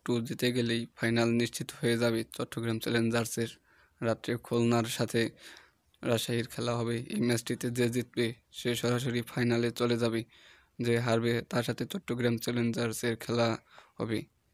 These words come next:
ঢাকা প্লাটুন এইভাবেই বিদায় নেবে, কেউ কখনো সেটা ভাবেনি। মাশরাফির মতো অধিনায়ক পেয়েছিল, তামিম থিসারা পেরেরার মতো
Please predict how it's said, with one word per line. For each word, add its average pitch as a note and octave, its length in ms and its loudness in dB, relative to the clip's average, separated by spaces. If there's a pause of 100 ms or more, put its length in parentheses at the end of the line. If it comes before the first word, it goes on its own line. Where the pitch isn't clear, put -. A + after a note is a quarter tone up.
ঢাকা A#2+ 240 -2
প্লাটুন A#2+ 640 0
এইভাবেই A2+ 540 2 (420)
বিদায় A#2 320 2
নেবে, A#2 320 2
কেউ A#2 220 -2
কখনো A#2 380 0
সেটা - 280 -6
ভাবেনি। A#2 440 0 (300)
মাশরাফির A#2+ 540 -4
মতো A2+ 280 0
অধিনায়ক A#2 560 0 (180)
পেয়েছিল, A#2+ 400 0 (520)
তামিম A2+ 320 4 (120)
থিসারা A#2+ 380 0
পেরেরার A#2 460 4
মতো A2+ 440 -2